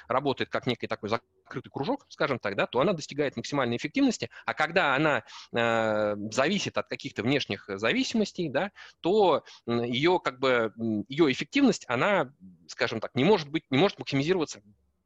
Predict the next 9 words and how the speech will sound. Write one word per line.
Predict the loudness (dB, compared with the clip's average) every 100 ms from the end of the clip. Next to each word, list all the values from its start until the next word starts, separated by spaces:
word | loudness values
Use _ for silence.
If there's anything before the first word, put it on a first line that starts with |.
| _
бесконечно, | -14 -6 -2 0 0 -4
да, | -2 -2 -4 -12 -16 -8
потому | -2 -2
что | -2 -4
есть, | -4 -2
э, | -2 0
внешние | 0 -2 -2
факторы. | -4 -4 -6 -10
Поэтому | -2 0 2 4 4